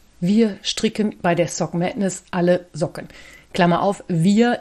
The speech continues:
ich bin natürlich dabei, ganz klar. Das Ganze findet auf Revelry statt, das heißt, du brauchst einen Revelry-Account und das findet in der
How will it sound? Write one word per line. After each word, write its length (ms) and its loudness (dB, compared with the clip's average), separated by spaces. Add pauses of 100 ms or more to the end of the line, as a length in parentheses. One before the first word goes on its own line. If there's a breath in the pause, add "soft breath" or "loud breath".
ich 200 -6
bin 120 0
natürlich 260 -4
dabei, 420 -6 (140)
ganz 220 -8
klar. 340 -2 (920 loud breath)
Das 240 2
Ganze 420 4
findet 300 4
auf 180 0
Revelry 340 2
statt, 340 -4
das 200 0
heißt, 200 -2
du 60 -2
brauchst 240 0
einen 100 0
Revelry-Account 840 0 (680 loud breath)
und 300 4
das 180 -4
findet 340 2
in 260 0
der 260 2